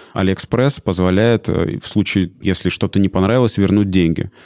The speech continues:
Ты знаешь, что у тебя есть такая гарантия, это хорошо. То есть ты можешь поэкспериментировать, попробовать что-то заказать,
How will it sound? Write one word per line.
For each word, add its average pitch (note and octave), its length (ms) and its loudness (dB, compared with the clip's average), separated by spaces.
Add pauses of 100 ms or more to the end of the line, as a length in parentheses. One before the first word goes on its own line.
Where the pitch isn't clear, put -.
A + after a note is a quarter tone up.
(120)
Ты G#2+ 120 2
знаешь, G#2 280 2
что - 140 -2
у F2+ 60 2
тебя F2+ 180 0
есть F2+ 140 -2
такая F#2 240 -2
гарантия, F#2+ 400 0
это - 120 -4
хорошо. G2 380 -4
То - 120 -6
есть - 120 -8
ты F#2+ 80 2
можешь F#2 220 2
поэкспериментировать, F#2+ 720 0
попробовать F#2 420 0
что-то - 300 -4
заказать, F#2 500 -2